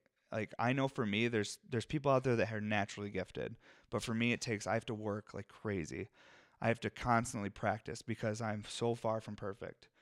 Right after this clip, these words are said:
that I know what I have to do, and I have to just dedicate everything to get that good.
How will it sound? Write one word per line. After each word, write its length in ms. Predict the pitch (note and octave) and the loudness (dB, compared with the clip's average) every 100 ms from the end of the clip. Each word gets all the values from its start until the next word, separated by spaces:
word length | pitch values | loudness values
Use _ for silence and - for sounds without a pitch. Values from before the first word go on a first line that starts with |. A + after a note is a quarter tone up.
| - - _ | -20 -20 _
that 140 | G#2+ | 2
I 120 | G2+ G#2 | 4 4
know 340 | G#2 G#2+ G#2 | 4 6 6
what 180 | G2 G2 | 4 0
I 60 | |
have 240 | G#2 G#2 G2+ | 0 -2 -4
to 100 | G#2+ | -4
do, 200 | G#2+ G2+ | -2 -2
and 120 | G#2+ | -2
I 60 | G#2 | -2
have 180 | G#2+ - | -4 -4
to 120 | G#2+ | -4
just 240 | G#2 - | -4 -4
dedicate 400 | G#2 G2+ G2 G#2+ - | -2 -2 -2 -4 0
everything 440 | G#2 G#2 - G2+ | 0 -2 -4 -8
to 140 | - | -8
get 200 | A2 G#2 | -6 -6
that 240 | - G2+ A#2+ | -4 -6 -4
good. 260 | G#2 F#2+ | -6 -6